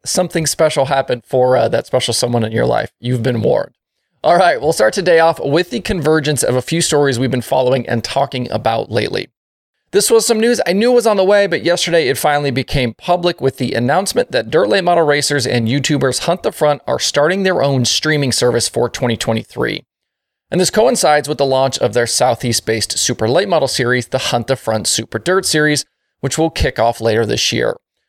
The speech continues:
The group explored a bunch of streaming options for their new tour, but landed on their own deal in partnership with Speed Sports'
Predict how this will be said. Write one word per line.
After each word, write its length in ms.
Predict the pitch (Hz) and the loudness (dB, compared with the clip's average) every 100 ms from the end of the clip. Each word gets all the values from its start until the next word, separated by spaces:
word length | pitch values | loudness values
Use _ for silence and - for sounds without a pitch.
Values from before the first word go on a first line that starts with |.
| _ _ - | _ _ -4
The 120 | 156 | 0
group 200 | 160 226 | 2 2
explored 520 | 190 - - 214 220 | 0 0 2 4 4
a 100 | - | 2
bunch 240 | - 170 151 | 2 2 2
of 100 | 131 | 0
streaming 320 | 147 135 120 | 0 0 0
options 480 | 123 151 - 156 - | 2 2 0 -4 -2
for 100 | 131 | 0
their 140 | 123 | 2
new 180 | 120 117 | 2 -2
tour, 380 | - 185 202 190 | -2 2 4 4
but 180 | 151 | 2
landed 460 | 131 151 175 208 202 | 0 0 2 2 0
on 280 | - 151 143 | 2 2 2
their 160 | 123 | 2
own 160 | 117 113 | 2 2
deal 340 | 120 147 147 | 2 4 4
in 100 | 120 | 2
partnership 580 | 117 - 180 175 - 151 | -2 -4 -2 -2 -2 -2
with 120 | 127 | -4
Speed 340 | - - 131 117 | -6 -4 -2 -2
Sports' 400 | - 123 117 | -2 -2 -2